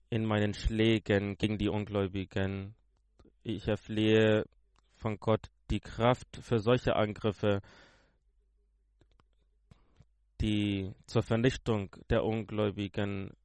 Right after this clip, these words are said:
führen, bis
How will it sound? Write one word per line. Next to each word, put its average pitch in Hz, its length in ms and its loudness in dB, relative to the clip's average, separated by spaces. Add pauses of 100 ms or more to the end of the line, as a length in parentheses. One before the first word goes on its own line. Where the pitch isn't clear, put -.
(500)
führen, 104 760 -6 (2500)
bis - 500 0